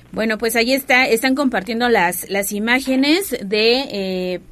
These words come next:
pues las personas que a esa hora, muy tempranito, circulaban sobre circuito Juan Pablo segundo, pero bueno, ahí tiene el reporte muy completo de David Becerra.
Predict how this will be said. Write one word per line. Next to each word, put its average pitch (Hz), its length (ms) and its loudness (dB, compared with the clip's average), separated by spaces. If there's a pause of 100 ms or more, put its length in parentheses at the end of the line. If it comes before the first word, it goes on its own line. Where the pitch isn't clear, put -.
(120)
pues 208 160 -4
las 208 240 0
personas 320 380 -2
que 302 100 0
a - 20 4
esa 302 240 2
hora, 285 220 4
muy 277 160 0
tempranito, 262 480 -4
circulaban 226 540 0
sobre 202 220 -4
circuito 202 420 -6
Juan 196 160 -8
Pablo 226 260 -4
segundo, 277 460 -2
pero 202 160 -4
bueno, 214 180 -4
ahí - 80 -4
tiene 233 200 -2
el 220 60 -4
reporte 214 440 -6
muy 226 180 -4
completo 226 560 -2 (400)
de 277 340 4
David 214 440 2
Becerra. 208 480 2